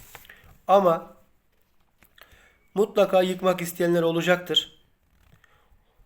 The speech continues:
Sentetik kum performansı muhteşem olan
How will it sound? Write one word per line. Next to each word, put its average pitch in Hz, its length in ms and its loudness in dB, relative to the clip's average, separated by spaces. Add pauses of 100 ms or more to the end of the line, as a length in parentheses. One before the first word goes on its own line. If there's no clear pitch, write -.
(220)
Sentetik 165 800 -8
kum 190 260 -2
performansı 165 1000 0 (480)
muhteşem 170 600 -8
olan 165 340 -4